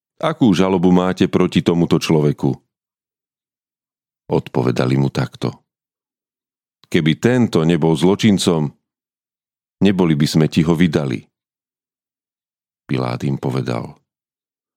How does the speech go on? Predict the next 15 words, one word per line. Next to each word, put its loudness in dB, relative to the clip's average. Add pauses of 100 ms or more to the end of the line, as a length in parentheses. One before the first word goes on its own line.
(400)
"Vezmite 2
ho 2
vy 2 (460)
a -4
súďte 2
podľa 2
svojho 2
zákona." 0 (1700)
Odpovedali -4
mu 0
Židia: -4 (640)
"Nám 2
nie 4
je 2
dovolené 2